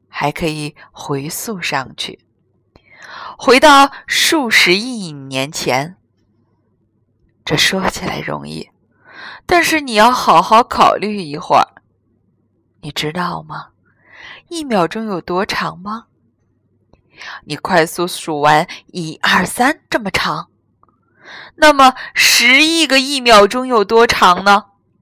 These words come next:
三十二年。你现在可以想一下，十亿年有多长？当时还没有大型动物，只有蜗牛和贝壳类动物。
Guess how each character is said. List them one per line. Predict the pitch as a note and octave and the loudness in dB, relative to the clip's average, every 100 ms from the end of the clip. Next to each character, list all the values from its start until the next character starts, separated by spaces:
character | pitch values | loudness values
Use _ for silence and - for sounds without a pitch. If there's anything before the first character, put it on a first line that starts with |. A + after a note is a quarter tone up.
| _ _ _ _ _ _ _ _ _ | _ _ _ _ _ _ _ _ _
三 | - - G#3+ A3 | -12 -4 -4 -4
十 | - | -6
二 | A#3+ C#4 A3+ - | -6 -8 -10 -12
年。 | - - - _ _ _ _ _ _ _ _ _ _ - - _ | -20 -20 -20 _ _ _ _ _ _ _ _ _ _ -20 -20 _
你 | F3 | -12
现 | - D#3+ | -8 -6
在 | D#3+ D#3+ | -2 -2
可 | - | -2
以 | D3 E3 | -10 -8
想 | E3+ - A#2+ C#3 | -8 -6 -8 -12
一 | |
下， | D3+ D#3 C#3 - - - | -8 -6 -6 -8 -14 -4
十 | - - F#3 F#3 A#3 | 0 2 4 2 0
亿 | C#4 C#4 G#3 | -4 -6 -4
年 | F#3 E3 E3+ | 0 2 4
有 | D#3+ | 4
多 | D#3 E3 F3 | 4 2 2
长？ | - C#3+ D3 - _ _ _ _ _ _ _ _ _ _ _ _ _ _ _ - _ | 0 -2 -4 -10 _ _ _ _ _ _ _ _ _ _ _ _ _ _ _ -20 _
当 | A#3+ A3+ A#3 | 6 6 6
时 | - G#3 | 4 6
还 | G#3+ | 4
没 | G3 G3+ | 4 6
有 | G3+ F3+ | 6 6
大 | A3+ A3 F#3 | 2 2 0
型 | - E3 | 0 -2
动 | E3+ F3 E3 | 4 6 6
物， | D3+ - - - | 4 2 -12 -8
只 | - C4+ | 0 4
有 | B3 | 4
蜗 | G#3+ A3 C4 C4 | 4 4 4 4
牛 | A3+ A3+ | 2 2
和 | A#3 | 2
贝 | - C#4 G3+ | 4 4 4
壳 | - G3 | 2 0
类 | G3 A#3+ B3 | 2 0 -4
动 | D#3 D3 | -4 -2
物。 | G2+ - | -4 -8